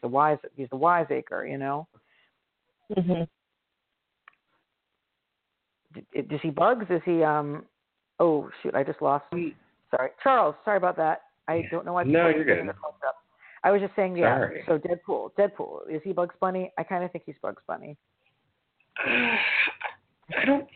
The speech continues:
Speaker 3: think, I, I, I think, but the, <laughs> I hate to say this, I don't really think Deadpool is all that funny, um, at the end of the day. Um,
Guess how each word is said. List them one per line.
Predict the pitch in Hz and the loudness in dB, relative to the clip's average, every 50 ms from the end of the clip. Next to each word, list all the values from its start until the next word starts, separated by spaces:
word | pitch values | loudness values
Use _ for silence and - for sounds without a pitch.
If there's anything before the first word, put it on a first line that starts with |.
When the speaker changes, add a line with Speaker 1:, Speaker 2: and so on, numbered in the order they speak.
| - - | -4 -2
Speaker 3:
think, | 220 202 - - - | -2 -2 -2 -2 0
I, | - 185 208 - - | 0 2 2 4 4
I, | 190 202 208 208 196 156 - - - 190 | 2 2 2 0 -2 -4 -2 0 0 0
I | 208 220 202 180 _ - | 0 -2 -6 -8 _ -6
think, | 240 247 - - | -6 -6 -6 -6
but | - 196 - | -6 -4 0
the, | 185 180 - - - - - - - - - | 0 -2 -2 -2 -8 -12 -12 -12 -14 -14 -12
<laughs> | - - - - - 135 131 - | -10 -10 -10 -10 -10 -10 -10 -6
I | - | -4
hate | 107 123 143 135 | -4 -2 -2 -2
to | 131 | 0
say | - 123 | 2 2
this, | 101 90 - - - - - - - - | 2 0 -2 -8 -12 -18 -18 -16 -8 -2
I | 415 | 0
don't | 480 480 466 | 2 2 2
really | - - - | 2 2 2
think | 277 233 160 127 | 2 0 0 2
Deadpool | 160 160 151 156 - 170 156 139 | 0 0 0 0 0 0 2 2
is | 113 | 4
all | 120 110 | 4 4
that | 107 87 - - | 4 2 0 -2
funny, | - 113 101 - - - - - - _ _ _ _ _ _ _ _ - - | -4 -4 -4 -4 -6 -8 -10 -12 -16 _ _ _ _ _ _ _ _ -8 -4
um, | 92 92 90 85 82 80 80 80 80 80 80 | -2 0 0 0 0 -2 -4 -6 -8 -6 -6
at | 90 90 | -6 -4
the | - 87 | -4 -6
end | 82 82 | -6 -6
of | 78 | -6
the | 80 | -6
day. | 82 85 78 78 82 82 - - - _ _ - | -4 -4 -4 -4 -4 -8 -10 -12 -14 _ _ -4
Um, | 85 85 82 80 80 80 80 78 78 | 0 0 2 2 2 0 0 -4 -8